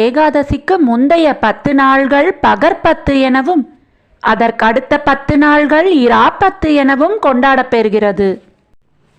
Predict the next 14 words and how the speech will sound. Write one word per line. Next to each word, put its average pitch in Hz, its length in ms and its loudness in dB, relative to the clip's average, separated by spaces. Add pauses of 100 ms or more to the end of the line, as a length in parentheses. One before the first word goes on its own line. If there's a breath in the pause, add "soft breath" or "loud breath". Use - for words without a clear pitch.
(840)
பகற்பத்துக்கு 311 960 -2
முதல் 285 440 0
நாள் 294 300 2
இரவு 294 400 0
ஸ்ரீ 269 300 0
பெருமாள் 262 640 0
திருவாயிலுக்கு 294 880 0
முன்னுள்ள 294 580 0
சந்தன 262 440 0
மண்டபம் 233 640 0 (400 soft breath)
என்ற 214 280 0
அழகிய 254 540 2
மணவாள 320 500 2
மண்டபத்தருகில் 233 1160 -2